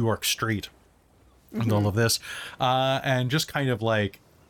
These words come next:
Speaker 1: your head's kinda spinning from this. Uh, Hazel,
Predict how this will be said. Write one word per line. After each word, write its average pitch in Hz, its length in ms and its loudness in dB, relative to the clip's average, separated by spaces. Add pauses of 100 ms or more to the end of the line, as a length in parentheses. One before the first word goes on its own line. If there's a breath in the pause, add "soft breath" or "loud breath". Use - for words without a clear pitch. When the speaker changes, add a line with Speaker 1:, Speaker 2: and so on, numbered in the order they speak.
(280)
Speaker 1:
your 127 200 -2
head's 131 340 0
kinda 104 300 0
spinning 117 640 2
from 110 240 2
this. 104 280 0 (260 loud breath)
Uh, 117 280 0
Hazel, 117 520 2